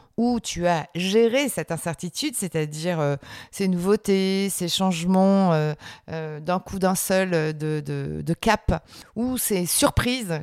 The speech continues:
qui ont fait que, euh, tu as, euh, dû changer de, de, de perspective ou, euh, déployer de nouvelles compétences ou, euh, ou développer une nouvelle manière de faire.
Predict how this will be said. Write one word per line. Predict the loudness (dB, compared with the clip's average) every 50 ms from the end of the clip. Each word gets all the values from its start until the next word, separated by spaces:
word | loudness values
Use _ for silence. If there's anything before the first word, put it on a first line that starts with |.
| -8 -12
qui | -12 -8 -4 -2
ont | -2 -2
fait | -2 -2 0 0 2 2 0 -2
que, | -4 -4
euh, | -4 -2 -2 -2 -2 -4 -4 -6 -8 -10 -12 -12
tu | -10 -6 -2 0 2
as, | 4 4 4 2
euh, | 2 0 -2 -4 -4 -6 -6 -6 -6 -6 -6 -6 -8 -8
dû | -6 -6 -6 -6 -4
changer | -4 -2 -2 -2 -2 -2 -4 -6 -6
de, | -4 -6 -4 -4 -4 -4 -4 -2
de, | -2 -2 -2 -2 -2 -4
de | -4 -2
perspective | 0 0 0 -2 -4 -8 -8 -10 -10 -10 -8 -6 -4 -4 -4 -4 -6
ou, | -6 -4 -4 -2 0 0
euh, | 0 0
déployer | -2 -2 -4 -2 -2 -2 -2 -2 -2 -4
de | -4 -6
nouvelles | -4 -4 -4 -4 -4 -6
compétences | -8 -6 -6 -6 -4 -4 -4 -2 -2 -2 -4 -6 -8 -8
ou, | -8 -6 -6 -6
euh, | -6 -6 -8 -6 -4 -2
ou | 0
développer | 2 2 2 2 2 0 0 0 0 0 2
une | 2 2 4 4
nouvelle | 4 4 4 4 4
manière | 4 4 4 2 2 0
de | 0 -4
faire. | -6 -6 -8 -8 -10 -12 -18